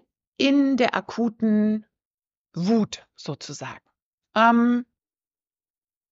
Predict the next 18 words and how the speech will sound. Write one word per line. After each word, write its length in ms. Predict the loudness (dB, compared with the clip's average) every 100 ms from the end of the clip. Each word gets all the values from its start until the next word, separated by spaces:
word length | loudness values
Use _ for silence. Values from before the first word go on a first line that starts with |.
| _ _ _ _ -4
die 100 | 0
Nervensystemsübung, 1200 | 4 4 2 0 0 -4 -6 -6 -4 -6 -4 -4
die 160 | -4 -6
ich 100 | -4
jetzt 380 | -4 -6 -20 -6
im, 380 | -2 -2 -4 -6
im 200 | -8 -4
Kurs 320 | 2 2 2
auch 220 | 0 -2
lehre 580 | 0 0 0 0 0 -2
oder 220 | -4 -8
die 120 | -8
Inhalte, 600 | -4 -2 0 0 -2 -4
die 100 | -6
ich 180 | -8 -6
auch 120 | -8
vermitteln 500 | -6 -6 -4 -2 0
möchte, 500 | 0 -2 -4 -4 -4